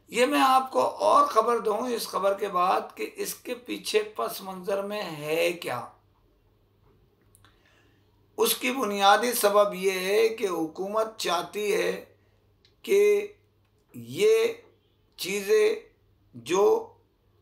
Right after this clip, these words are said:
रोज़गार से वाबस्ता है उन्हें फ़रोग़ दिया जाए, बेरोज़गारी से बचाया जाए। जो बाज़ गश गूंज रही थी सोशल मीडिया और मुझ जैसे नाचीज़ बार बार ये रिपीट कर रहे थे कि कई असेंबलिंग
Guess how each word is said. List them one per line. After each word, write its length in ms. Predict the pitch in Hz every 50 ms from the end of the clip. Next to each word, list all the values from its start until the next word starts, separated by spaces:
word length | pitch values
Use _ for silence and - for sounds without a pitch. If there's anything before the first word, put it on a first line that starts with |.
| _ _ _ _ _ _ -
रोज़गार 760 | 123 131 160 175 190 185 170 160 160 202 190 208 226 226 -
से 160 | 180 208 208
वाबस्ता 580 | 190 180 175 175 175 185 180 180 - - 196 190
है 200 | 190 196 196 190
उन्हें 320 | 180 175 180 180 185 185 160
फ़रोग़ 440 | - 156 151 156 151 165 170 175
दिया 280 | 170 175 175 180 180 180
जाए, 340 | 175 180 185 180 185 185 180
बेरोज़गारी 680 | 160 160 156 156 160 156 156 139 139 147 147 151 165 156
से 160 | 151 165 165
बचाया 520 | 147 143 135 131 - 151 151 160 170 170 160
जाए। 400 | 151 156 156 165 170 170 165 170 - _ _ _ _ _ _ _ _ _ -
जो 140 | - 175 165
बाज़ 360 | 160 160 165 180 202 196 190
गश 260 | 202 220 214 185 170 160
गूंज 320 | 185 185 190 214 214 214
रही 260 | 214 202 202 196 196 196
थी 320 | 185 196 202 202 202 185
सोशल 420 | - - 175 165 156 175 180 180 175
मीडिया 500 | 175 175 175 170 180 180 180 180 180 180
और 180 | 180 175 170 165
मुझ 180 | 147 156 165 160
जैसे 360 | 160 170 170 160 151 165 165
नाचीज़ 600 | 165 160 147 147 - - 165 165 170 165 156 - - - - 127
बार 220 | 139 151 156 156
बार 240 | 156 165 165 165 165
ये 160 | 165 170 165
रिपीट 360 | 160 156 - - 165 165 160 -
कर 200 | - 165 156 156
रहे 200 | 160 160 160 156
थे 120 | - 160 170 180 - - _ _ _ _ _ _ _ _ _ _ _ _ _ _ -
कि 100 | 214 190 - - -
कई 520 | - 110 117 120 120 120 120 113 - - _ -
असेंबलिंग 560 | 160 - - 190 190 190 190 202 208 208 202